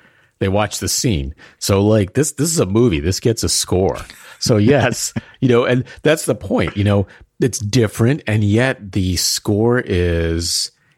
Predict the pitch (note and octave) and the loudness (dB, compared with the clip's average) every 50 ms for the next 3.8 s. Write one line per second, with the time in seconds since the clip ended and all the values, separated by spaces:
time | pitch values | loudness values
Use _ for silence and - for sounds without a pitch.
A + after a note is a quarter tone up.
0 | _ - - A2 G#2+ G#2 G#2 A2+ G#2 - - - - G2+ F2 E2 E2 F2+ G2+ G2+ | _ -4 -2 -2 0 0 0 0 0 -2 -4 -4 -4 -2 -2 -2 -2 -2 -2 -2
1 | - - - - B2+ C3+ D3+ D#3 - - - F2 D2 C#2+ C#2+ - - - G2+ F2 | -2 -4 -2 -2 0 0 0 -2 -2 -4 -6 -6 -6 -6 -8 -8 -6 -4 -2 -2
2 | F2+ E2+ - - - - - - - _ _ _ _ - - F#2 D2+ D#2 E2 F#2 | -2 -2 -4 -6 -8 -8 -12 -18 -20 _ _ _ _ -8 -6 -6 -4 -4 -4 -2
3 | G2+ G#2 G#2 G#2 G2+ G#2 G2 G2 G2 G2 G2 G2 F#2 - - | -2 -2 -2 -2 0 0 0 0 0 0 -2 -2 -4 -6 -12